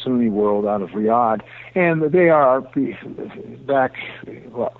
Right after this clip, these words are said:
nineteen thirty-two, they inherited the, the obligation to, uh, protect the, the Mecca and Medina, and it was the deal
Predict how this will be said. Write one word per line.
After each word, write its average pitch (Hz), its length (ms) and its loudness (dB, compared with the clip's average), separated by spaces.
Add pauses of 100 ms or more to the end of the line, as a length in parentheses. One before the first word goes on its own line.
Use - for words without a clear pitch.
(160)
nineteen 120 380 -2
thirty-two, 117 500 0
they 113 180 2
inherited 113 520 -2
the, 107 240 -2
the 110 160 0
obligation 110 840 0
to, 107 180 -4 (460)
uh, 110 140 -2
protect - 720 -4 (180)
the, 110 360 -8
the 214 140 -4
Mecca 117 340 -2
and 214 140 -2
Medina, 117 460 0 (340)
and 131 460 0
it 131 240 -2
was 120 180 -2 (580)
the 120 160 -4
deal 117 520 4